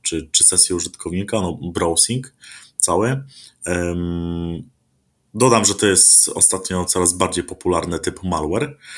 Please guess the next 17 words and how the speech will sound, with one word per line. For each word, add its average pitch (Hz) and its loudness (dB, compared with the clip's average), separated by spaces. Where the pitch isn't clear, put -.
Y, 87 0
no 131 2
a 160 4
skutki, - -2
y, 185 -2
tego 107 2
Chrome 113 0
Loadera? 120 2
Y, 104 2
użytkownik 135 0
podczas - 2
swojej 110 2
sesji - 2
przeglądania 104 -2
pobiera 98 -2
niechciane 101 0
pliki, 110 -2